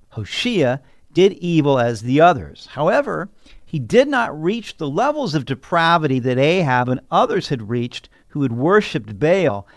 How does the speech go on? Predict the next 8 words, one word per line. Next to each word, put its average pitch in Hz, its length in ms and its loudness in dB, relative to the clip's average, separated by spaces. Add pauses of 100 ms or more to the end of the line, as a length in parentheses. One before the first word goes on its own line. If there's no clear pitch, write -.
(300)
engaging 185 840 2
in 143 160 -2
the 127 100 2
abominable 208 960 0
rituals 196 840 -4
and 117 240 -10
sensual 208 760 -2
practices 165 1040 -6